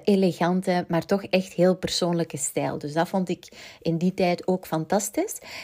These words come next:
Daarnaast was zij natuurlijk ook zeer expressief als zangeres en actrice in die artistieke sector.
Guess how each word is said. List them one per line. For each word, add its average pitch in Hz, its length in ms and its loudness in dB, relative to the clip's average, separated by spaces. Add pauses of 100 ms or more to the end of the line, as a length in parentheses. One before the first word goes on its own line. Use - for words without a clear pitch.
Daarnaast 180 540 4
was 175 180 4
zij - 100 -2
natuurlijk 175 440 2
ook 180 200 0
zeer 185 280 4
expressief - 680 0
als 160 180 0
zangeres 165 440 2
en 160 120 -6
actrice 190 640 0
in 170 140 0
die 156 140 -4
artistieke 170 560 -6
sector. 247 540 0